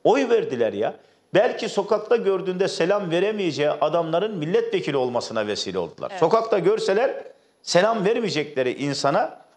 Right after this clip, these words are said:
Speaker 1: milletvekili olarak oy verdiler.
Speaker 2: İşte
Speaker 1: Böyle
Speaker 2: tam da bu
Speaker 1: güzel bir
Speaker 2: noktada
Speaker 1: C H P
Speaker 2: faturayı da
Speaker 1: tabanı.
Speaker 2: Kılıçdaroğlu'na tabii
Speaker 1: E,
Speaker 2: çıkardılar
Speaker 1: tabii şimdi
Speaker 2: sonrasında.
Speaker 1: mesela ben, ben hep diyorum işte Kılıçdaroğlu otuz dokuz tane sağ partiye vekil vermiş.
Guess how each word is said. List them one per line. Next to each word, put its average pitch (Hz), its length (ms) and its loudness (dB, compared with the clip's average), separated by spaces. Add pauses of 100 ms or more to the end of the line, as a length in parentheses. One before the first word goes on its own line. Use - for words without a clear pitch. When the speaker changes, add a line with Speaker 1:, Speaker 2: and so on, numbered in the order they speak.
Speaker 1:
milletvekili 175 600 0
olarak 185 300 0
oy 190 200 0
verdiler. 139 400 -4 (180)
Speaker 2:
İşte - 260 -4
Speaker 1:
Böyle 214 140 4
Speaker 2:
tam - 140 2
da - 40 -4
bu - 40 0
Speaker 1:
güzel 220 320 2
bir 220 60 0
Speaker 2:
noktada - 60 -4
Speaker 1:
C - 100 0
H - 140 2
P 180 60 -2
Speaker 2:
faturayı 311 360 0
da 277 40 0
Speaker 1:
tabanı. - 180 -4
Speaker 2:
Kılıçdaroğlu'na 262 720 -2
tabii 196 240 -4
Speaker 1:
E, 160 80 -8
Speaker 2:
çıkardılar 220 380 2
Speaker 1:
tabii - 100 0
şimdi 240 260 0
Speaker 2:
sonrasında. 226 340 2
Speaker 1:
mesela 175 160 -2 (560)
ben, 160 220 4
ben 190 140 2
hep 220 280 -2
diyorum 220 240 4
işte 151 320 -2
Kılıçdaroğlu 196 680 0
otuz 185 320 -2
dokuz 196 260 -4
tane 180 200 2
sağ 190 280 2
partiye 175 400 0
vekil 175 320 -2
vermiş. 139 480 0